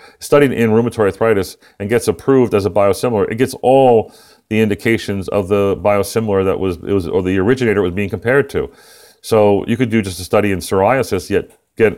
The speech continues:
an indication for rheumatoid arthritis, um, J I A, Crohn's disease, and ulcerative colitis, even though you didn't do those trials. That's extrapolation. And you may not like it, but that's the rule. And the rule is really based on if you prove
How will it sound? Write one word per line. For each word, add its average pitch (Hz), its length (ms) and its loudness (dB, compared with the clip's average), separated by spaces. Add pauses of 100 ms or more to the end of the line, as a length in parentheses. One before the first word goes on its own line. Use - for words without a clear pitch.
an 101 80 -2
indication 101 560 -4
for 87 140 -4
rheumatoid 90 380 -2
arthritis, 85 500 -2 (480)
um, 87 340 -2
J 107 320 0
I 87 180 2
A, 85 460 -2 (140)
Crohn's 104 360 0
disease, 90 340 -4
and 85 100 -6
ulcerative 98 340 -2
colitis, 98 460 0
even 104 180 -4
though 101 80 -2
you 101 80 -2
didn't 92 220 -4
do 95 120 -2
those 87 220 -2
trials. 101 300 -2 (340)
That's 147 240 -4
extrapolation. 101 840 -2 (440)
And 104 200 -4
you 117 80 -2
may 147 120 0
not 113 200 0
like 107 380 -2
it, 87 260 -2
but 92 220 0
that's - 360 -2
the 101 120 -2
rule. 101 600 2
And 98 220 -2
the 98 80 -2
rule 151 240 2
is 131 140 -4
really 135 180 2
based 110 400 0
on 104 280 -2
if 92 120 -6
you 117 140 0
prove 160 500 -4